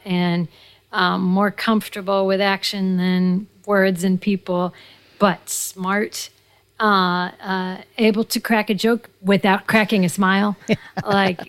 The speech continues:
Speaker 1: like, I, I, I like that kind of character, and you don't normally see women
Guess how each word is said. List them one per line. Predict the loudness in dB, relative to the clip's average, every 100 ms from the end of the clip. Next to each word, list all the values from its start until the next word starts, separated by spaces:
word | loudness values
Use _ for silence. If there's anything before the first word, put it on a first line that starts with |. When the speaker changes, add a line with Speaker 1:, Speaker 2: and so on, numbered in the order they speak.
| -4
Speaker 1:
like, | 0 0 -2
I, | -2 0 0 -2
I, | -2 -2 -2 -2 -6 -8 -4
I | -4
like | -2 0 2 0 0
that | -4 -2
kind | -4
of | -2
character, | -4 -6 -2
and | 0
you | 0
don't | 0 0 0
normally | 0 2 4 4 2
see | -2 -8 -6 -2 0 -2
women | -2 0 2 4 4 2 0